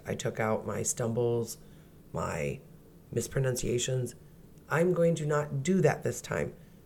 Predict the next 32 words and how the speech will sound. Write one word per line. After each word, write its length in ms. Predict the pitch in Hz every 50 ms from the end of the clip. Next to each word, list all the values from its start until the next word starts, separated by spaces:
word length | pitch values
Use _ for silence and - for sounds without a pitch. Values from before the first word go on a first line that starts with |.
| - -
unless 380 | 139 139 139 139 139 127 -
I 80 | 135 120
make 260 | 123 120 113 107 -
a 60 | 95
really 640 | 101 101 104 104 101 107 131 123 123 127 120 120 120
big 300 | 117 107 120 113 110 104
boo-boo. 440 | 107 113 117 104 104 107 110 110 - -
I'm 160 | 135 156 156
just 160 | 151 147 147
gonna 160 | - 139 127 117
let 240 | 113 113 107 -
you 80 | 104 95
hear 260 | - - 107 107 110
me 140 | 104 101 101
stumble 640 | 104 - - - 98 98 101 104 101 98 98 - - - - - - -
a 60 | -
little 220 | 123 117 120 110 110
bit 280 | 107 110 104 - - -
here 240 | - 113 123 113 113
and 100 | 107 104
there 320 | 98 98 101 104 101 - - - -
'cause 160 | - - 165 170
I'm 140 | 170 147
human. 260 | 135 107 87 - - - - - - - - - - - - - - - - - - - - - - - - - - - - - - - - - - - -
So 220 | - 190 208 214
it's 120 | 208 - -
nineteen 480 | 156 151 135 131 - - - 127 131
eighty-nine. 600 | 123 117 117 117 117 110 98 - 76 73 73 - - - - - - - - - - - - - -
We 100 | 196 214
have 100 | 208 196
a 80 | 202
diminutive 840 | 175 - 175 170 165 160 156 156 156 147 156 151 151 143 147 -